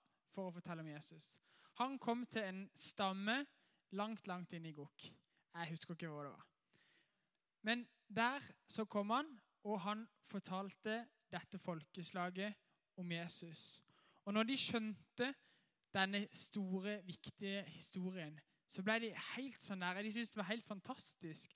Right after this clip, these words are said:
og de ble så glade for at denne mannen kom og fortalte det til dem. Men så fikk han et spørsmål, og så spurte de, «Hvor lenge siden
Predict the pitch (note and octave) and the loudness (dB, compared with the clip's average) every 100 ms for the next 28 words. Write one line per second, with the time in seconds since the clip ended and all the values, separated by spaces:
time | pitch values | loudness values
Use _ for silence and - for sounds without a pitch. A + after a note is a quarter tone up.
0 | - - - G3 G#3+ G#3 A3+ A#3 - G#3 | -20 -16 -4 0 4 6 4 4 0 0
1 | F#3 E3+ E3+ F#3 A3 - - _ - G3 | 0 2 4 2 0 -6 -20 _ -4 0
2 | F#3+ F#3 E3+ F#3 F3+ E3+ F3 E3 D3+ - | 0 0 -2 0 -2 -2 -2 -6 -10 -14
3 | _ _ _ _ - F#3 F#3 F#3 - E3+ | _ _ _ _ -2 0 0 -4 -10 -8
4 | F3+ E3 E3 - E3 D#3+ D#3+ D#3 D3+ D3 | -6 -4 -6 -8 -10 -6 -6 -6 -10 -14
5 | _ _ _ _ _ - F3 A3+ C#4 D4+ | _ _ _ _ _ -4 0 4 4 4
6 | D4 - - D#4+ - A3 F#3+ F#3+ A#3 A3 | 0 -2 0 2 0 -2 0 0 0 0
7 | - G#3 - G#3+ G#3 G#3+ _ _ _ _ | 0 -2 0 2 2 0 _ _ _ _
8 | F#3+ B3 D4 C4 C4 C4+ D4 - E4 A#3+ | 2 4 6 4 4 2 0 2 0 0
9 | F3 | -6